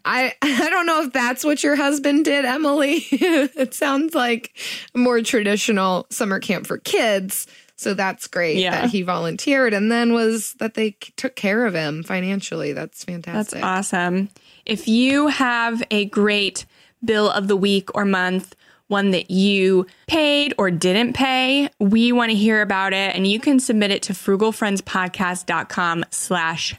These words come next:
Speaker 2: bill and leave it for us. We are so excited to hear them. Did you go to a summer camp where they drink or where they did not drink?
Speaker 1: They, they were drinking. Yeah.
Speaker 2: 'Cause I feel like both have their downsides.
Speaker 1: Oh, they were drinking.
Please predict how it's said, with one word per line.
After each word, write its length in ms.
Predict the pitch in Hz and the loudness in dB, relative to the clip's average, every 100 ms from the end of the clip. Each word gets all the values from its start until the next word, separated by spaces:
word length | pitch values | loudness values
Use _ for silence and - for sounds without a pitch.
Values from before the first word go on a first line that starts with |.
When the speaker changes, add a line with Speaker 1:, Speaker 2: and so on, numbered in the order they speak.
| _ 196 175 | _ -6 -2
Speaker 2:
bill 440 | 165 143 - 214 - _ _ - | 0 0 -2 -4 -8 _ _ -6
and 140 | 190 | 0
leave 200 | 180 170 | 0 0
it 120 | - - | -2 -4
for 220 | 180 151 | -2 -2
us. 340 | 165 196 - | -4 -8 -8
We 320 | - 196 196 - | -2 0 0 -2
are 400 | 180 175 170 170 | -2 0 0 -2
so 280 | - - 240 | -4 -2 0
excited 400 | 240 - 180 170 | 0 -2 -2 -2
to 80 | 180 | -4
hear 260 | - 175 170 | -2 0 0
them. 360 | 170 170 175 - _ _ _ - | 0 -2 -2 -6 _ _ _ -2
Did 140 | 277 | 2
you 120 | 339 | 4
go 100 | 466 | 4
to 120 | 480 427 | 4 2
a 20 | |
summer 300 | - 302 294 | 2 0 0
camp 380 | 277 285 269 262 | 2 0 0 0
where 120 | 240 | 0
they 260 | 226 208 185 | 2 2 0
drink 440 | 185 190 220 302 - | 0 0 2 0 0
or 120 | 214 | 0
where 140 | 196 | 2
they 140 | 185 175 | 2 0
did 120 | 160 | 0
not 300 | 160 - - | -2 -4 -6
drink? 380 | - - - - | -6 -6 -8 -2
Speaker 1:
They, 280 | 226 262 233 | 2 2 0
they 240 | 247 311 | 0 2
were 140 | 311 254 | 2 0
drinking. 600 | 185 170 160 170 170 165 - | -2 -4 -4 -4 -6 -10 -4
Yeah. 240 | 240 220 | -2 0
Speaker 2:
'Cause 180 | - 226 | 0 2
I 60 | |
feel 140 | 247 302 | 2 2
like 160 | 247 | 2
both 220 | - 190 185 | 2 0 0
have 220 | 180 165 | -4 0
their 180 | 170 156 | 0 0
downsides. 400 | 165 98 - 202 | -2 -4 -2 0
Speaker 1:
Oh, 400 | 202 226 226 220 | 0 2 2 4
they 180 | 226 220 | 2 2
were 120 | 214 | 0
drinking. 580 | 202 180 185 170 160 | -2 -4 -4 -4 -6